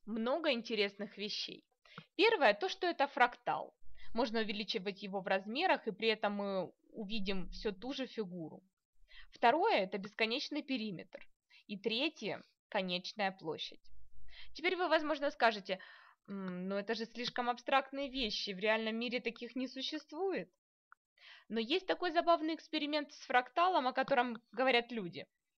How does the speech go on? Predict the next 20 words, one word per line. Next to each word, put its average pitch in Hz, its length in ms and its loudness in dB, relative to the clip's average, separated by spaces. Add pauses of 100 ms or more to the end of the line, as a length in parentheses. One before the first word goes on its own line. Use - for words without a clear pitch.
(140)
Это 339 300 4
вычисление 311 800 0
периметра 262 560 0
Англии. 160 500 4
Ну, 294 220 -4 (180)
собственно, 233 420 0
такое 226 260 -2
можно 208 240 -2
сделать 196 260 -2
для 220 140 2
любой 196 320 0
страны. - 460 -4 (920)
Очертания 302 720 2
Англии 220 440 4
выглядят, 415 560 0 (320)
ну, 494 180 -8
как-то 359 320 4
вот 320 260 -4
так. - 320 -2 (2000)
Итак, - 440 -2